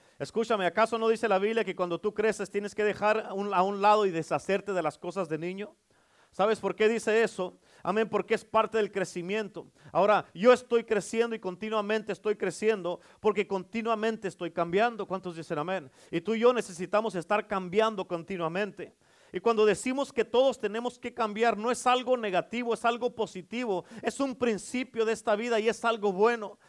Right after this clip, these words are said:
Por eso todo lo que no cambia se muere o se estanca. Y todo lo que se estanca o se muere, ¿sabías tú que eso es lo que es un pantano? Estar en un pantano estancado porque no puedes avanzar y estás, eh,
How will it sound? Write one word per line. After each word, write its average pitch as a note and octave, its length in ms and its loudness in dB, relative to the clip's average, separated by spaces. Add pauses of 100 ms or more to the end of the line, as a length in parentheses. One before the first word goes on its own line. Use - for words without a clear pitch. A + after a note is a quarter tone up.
(200)
Por G3+ 120 4
eso A#3+ 240 6
todo C#4 320 6
lo B3+ 140 2
que G#3+ 100 -4
no A3+ 140 -4
cambia A#3+ 400 2
se - 180 -2
muere A3 560 4 (200)
o G3 100 -2
se G3 120 -6
estanca. G#3+ 680 -2 (180)
Y F#3 80 -2
todo A#3+ 240 6
lo C4+ 140 4
que A3 100 -2
se G#3+ 80 -4
estanca G#3 460 0
o - 20 -4
se F#3+ 140 -4
muere, F#3+ 460 0 (140)
¿sabías A#3 380 2
tú C4 160 -6
que B3 140 2
eso B3 160 2
es B3+ 80 0
lo B3 120 2
que A#3+ 120 2
es A#3 120 -4
un A#3+ 140 -8
pantano? A3+ 500 0
Estar A3+ 220 -2
en A3 140 -2
un A3 100 -8
pantano A3 480 -2
estancado F#3+ 540 -2
porque F#3 200 -6
no G3 140 -4
puedes G#3+ 280 0
avanzar E3+ 420 0
y F#3+ 40 -8
estás, F3+ 300 -4
eh, F3 80 -4